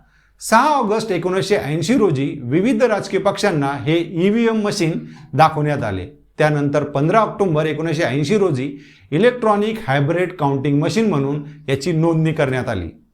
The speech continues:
प्रायोगिक तत्वावर आपण जर बघितले तर एकोणीसशे ब्याऐंशी मध्ये केरळच्या उत्तर पाराभूत विधानसभा मतदारसंघातील काही मतदान केंद्रावर प्रथमच ईव्हीएम चा वापर करण्यात आला.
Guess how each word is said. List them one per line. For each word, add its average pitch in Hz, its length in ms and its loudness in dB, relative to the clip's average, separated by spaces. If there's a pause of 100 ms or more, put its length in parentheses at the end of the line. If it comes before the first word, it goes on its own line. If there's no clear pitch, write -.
(160)
प्रायोगिक 240 560 2
तत्वावर 208 300 2
आपण 175 280 -2
जर 175 120 2
बघितले 175 540 0
तर 165 80 0
एकोणीसशे 175 400 -2
ब्याऐंशी 147 360 0
मध्ये 156 280 0
केरळच्या 165 480 0
उत्तर 151 420 0
पाराभूत 180 540 2 (120)
विधानसभा 175 580 0
मतदारसंघातील 151 880 0 (460)
काही 233 200 4
मतदान 247 380 0
केंद्रावर 226 460 2
प्रथमच 208 880 0 (140)
ईव्हीएम 240 520 2
चा 226 120 2
वापर 180 320 0
करण्यात 170 400 0
आला. 104 240 -2